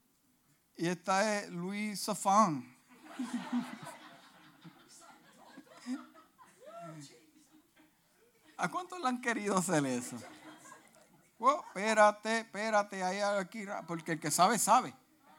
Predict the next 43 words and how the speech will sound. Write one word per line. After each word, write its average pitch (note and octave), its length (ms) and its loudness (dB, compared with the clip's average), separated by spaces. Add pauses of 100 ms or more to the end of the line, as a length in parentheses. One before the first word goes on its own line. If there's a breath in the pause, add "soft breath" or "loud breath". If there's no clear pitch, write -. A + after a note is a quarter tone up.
(560)
El D3 120 -10
que D3 100 -6
sabe, D#3+ 340 0
sabe. B3+ 360 2 (2000)
Lo, D#3 300 -6
lo, D3+ 220 -4
los D3 160 -4
que D3+ 140 -4
saben A#3 360 2
aquí A3+ 320 0
de, G3+ 220 -4
de, D#3+ 180 -10
bueno, D3 460 2
de D#3+ 120 0
música, G3+ 520 0
yo F#3+ 180 4
sé, C#4 200 2
cuando A3+ 260 8
hay A3 100 10
un C#4 160 10
instrumento, B3+ 580 10
yo A3 160 12
lo C4+ 100 12
miro. C4+ 340 10 (1000)
Y F3 100 -6
yo G#3+ 160 6
digo, G#3 360 8
"No, G#3 180 6
este, F#3 340 -2
este, F#3+ 260 -6
eh, F3 320 -10
eh, F#3 80 -12
mira, G#3+ 320 2
te F#3+ 80 -2
lo F#3 80 0
voy G#3+ 140 2
a B3 40 2
dar B3 240 -2
por G3+ 260 -6
tanto". D#3 420 -4
Yo D#3 160 -4
lo G3+ 120 -2
miro, A3+ 480 0